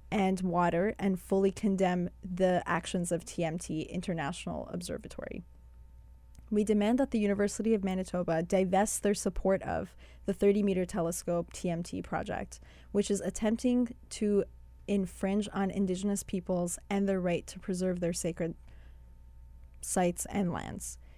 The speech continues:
The University of Manitoba is a member of the Association of Canadian Universities for Research in Astronomy, the organization that is actively involved in the T M T. The university's association with the T M T project counteracts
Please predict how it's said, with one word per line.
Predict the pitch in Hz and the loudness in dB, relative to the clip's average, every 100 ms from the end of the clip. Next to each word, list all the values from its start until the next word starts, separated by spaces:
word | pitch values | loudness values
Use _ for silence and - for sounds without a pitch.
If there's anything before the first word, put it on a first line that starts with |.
| - - | -12 0
The | 208 | 4
University | 220 208 240 - 285 | 6 6 4 4 2
of | 240 | 4
Manitoba | 226 220 226 190 190 - | 4 2 2 2 2 2
is | 190 | 2
a | 190 | 2
member | 185 185 196 | 2 2 2
of | 185 | 2
the | 180 | 0
Association | 180 180 - 170 170 185 | 0 -2 0 -2 0 0
of | 175 | -2
Canadian | - 175 175 180 185 | -2 -2 2 2 2
Universities | 185 170 165 - 170 165 165 - | 0 0 0 0 -2 -2 -2 -6
for | - 180 | -2 2
Research | 180 180 190 180 - | 2 2 0 0 -2
in | 190 | -2
Astronomy, | 180 - 175 147 143 147 - - - - - | -2 -2 -2 -2 -4 -6 -8 -16 -20 -8 4
the | 196 | 6
organization | 196 196 190 185 180 196 190 | 6 4 2 2 0 2 2
that | 170 | 2
is | 175 - | 0 0
actively | 180 190 202 190 190 | -2 0 0 4 4
involved | 185 180 175 180 | 4 4 2 0
in | 170 | -2
the | |
T | 170 160 | -2 -2
M | 131 | -2
T. | - - 185 - - - - - | -4 -6 -8 -10 -18 -20 -2 8
The | |
university's | 214 208 202 214 226 233 214 | 10 10 8 6 6 4 4
association | 196 196 - 190 180 - 180 180 196 | 4 4 4 4 4 4 2 2 0
with | 190 196 | 4 4
the | 214 | 4
T | - 208 | 2 4
M | 202 | 4
T | - 202 | 2 0
project | - 180 180 175 - - - - - - - | 2 2 4 0 -2 -12 -18 -20 -20 -20 -4
counteracts | - 262 269 247 233 240 - | 4 6 6 6 6 4 0